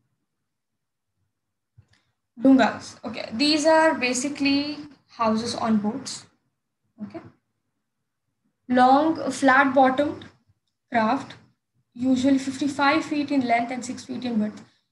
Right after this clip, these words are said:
It is usually covered for more than half its length by a wooden, like, light wooden roof. Okay, here it's almost completely constructed. These dungas, uh, are constructed based on the use,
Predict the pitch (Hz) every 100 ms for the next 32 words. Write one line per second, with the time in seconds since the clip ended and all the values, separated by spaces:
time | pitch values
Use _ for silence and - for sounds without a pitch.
0 | _ _ _ _ _ _ _ _ 269 269
1 | 269 277 302 320 302 269 285 285 294 254
2 | 247 247 269 262 240 247 254 269 - 233
3 | 233 262 262 - - 233 233 247 233 233
4 | 247 277 294 - - - - - - 233
5 | 226 233 262 277 247 220 240 262 277 285
6 | - _ _ _ - 233 330 - - _
7 | 208 - 349 _ _ _ 269 262 269 262
8 | 247 254 285 - 254 240 269 277 269 226
9 | 247 - 320 - _ _ _ _ _ -
10 | 302 269 285 285 330 381 370 - - 240
11 | 240 240 240 214 _ _ _ _ _ -
12 | 247 247 240 226 285 277 302 - 247 254
13 | - - 226 240 262 262 -